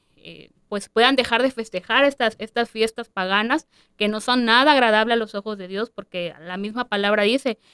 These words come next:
que ni los brujos, ni los hechiceros, ni los idólatras entrarán en el reino de Dios. Entonces, esa es nuestra misión, predicar del evangelio de Dios para que aquellos que no conozcan, conozcan a Jesús a través de, de esta campaña y también aquellos que aún conociendo de Jesús, conozcan,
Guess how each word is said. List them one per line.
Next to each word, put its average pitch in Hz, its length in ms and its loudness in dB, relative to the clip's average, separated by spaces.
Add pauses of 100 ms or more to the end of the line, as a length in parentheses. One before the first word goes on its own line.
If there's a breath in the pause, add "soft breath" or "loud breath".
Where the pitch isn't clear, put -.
(180)
que 262 120 6
ni 254 140 4
los 208 220 4
brujos, 214 380 4
ni 220 80 2
los 208 180 -10
hechiceros, 202 540 -2
ni 214 120 -8
los 202 160 -6
idólatras 208 520 -2
entrarán 208 580 4
en 254 100 4
el 208 80 -4
reino 208 300 0
de 196 100 -6
Dios. 208 200 -8
Entonces, 208 420 -10 (400)
esa 214 180 -6
es 247 60 -10
nuestra 220 280 -8
misión, 202 300 -14
predicar 202 560 0
del 285 160 4
evangelio 247 400 2
de 247 120 4
Dios 247 260 0 (320)
para 214 180 2
que 196 100 -4
aquellos 269 360 2
que 320 100 0
no 294 160 4
conozcan, 294 600 2 (180)
conozcan 262 500 2
a 311 80 4
Jesús 294 260 -2
a 285 100 0
través 240 400 2
de, 240 220 2
de 214 140 0
esta 262 220 -2
campaña 262 580 -2
y 226 160 -2
también 226 420 0
aquellos 269 460 2 (300)
que 233 100 2
aún 247 300 4
conociendo 294 580 2
de 262 120 4
Jesús, 269 360 -8
conozcan, 220 720 -6